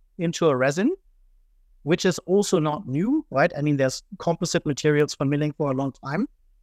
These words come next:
but it's always going to remain plastic. And if you think about a long-term restoration, you wouldn't want to do that in plastic.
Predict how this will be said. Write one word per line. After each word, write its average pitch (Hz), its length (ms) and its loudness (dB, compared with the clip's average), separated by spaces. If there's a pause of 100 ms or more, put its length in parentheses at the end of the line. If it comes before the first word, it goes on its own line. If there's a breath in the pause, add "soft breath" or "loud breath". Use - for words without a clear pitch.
(560)
but - 320 2 (500)
it's - 320 -4 (340)
always 147 340 2
going 143 300 0
to 139 200 -2
remain 131 380 0 (140)
plastic. - 340 0 (640)
And 139 180 2
if 143 160 -4
you 147 80 2
think 202 260 0
about 135 480 0 (640)
a 131 120 -4
long-term 151 880 -2 (140)
restoration, 147 800 -2 (340)
you 135 200 2
wouldn't 143 280 0
want 131 140 2
to 127 60 2
do 127 140 0
that 117 140 0
in 107 100 -6
plastic. - 440 -8